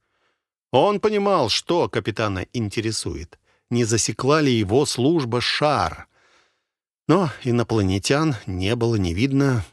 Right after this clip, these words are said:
и не слышно. «Следов Осириса-три или Марка десять тоже нет?» «На радарах пусто, капитан. Сканируем во всех доступных диапазонах».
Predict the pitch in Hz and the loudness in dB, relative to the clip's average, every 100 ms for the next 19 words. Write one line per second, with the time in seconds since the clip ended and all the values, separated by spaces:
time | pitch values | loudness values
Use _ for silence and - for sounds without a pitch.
0 | _ _ 151 170 127 135 - 62 62 - | _ _ -2 0 0 -2 -4 -4 -4 -4
1 | 69 - _ _ _ _ _ _ - 104 | -8 -12 _ _ _ _ _ _ -4 2
2 | 104 117 123 107 104 - 113 98 92 92 | 4 6 4 4 0 2 0 0 0 -2
3 | 80 107 104 92 82 85 87 98 87 92 | -2 -2 -2 -2 -2 -4 -2 -2 -2 -6
4 | 87 85 90 - 143 117 87 73 - _ | -4 -4 -4 -2 -2 0 -4 -6 -12 _
5 | _ _ _ _ _ _ _ _ _ - | _ _ _ _ _ _ _ _ _ -2
6 | 123 135 143 143 156 170 135 - 170 175 | 2 4 4 2 2 0 -2 -4 -4 -2
7 | - 107 90 - 107 101 104 87 78 _ | -2 -4 -4 -8 -8 -4 -4 -6 -10 _
8 | _ - - 135 131 156 143 117 92 85 | _ -16 -6 -2 0 2 2 0 -2 -2
9 | 101 101 143 143 - - - 92 90 143 | -4 -2 -2 -2 -4 -10 -8 -6 -2 -2
10 | - 92 82 90 87 90 107 101 - | -4 -8 -4 -6 -4 -4 -4 -4 -8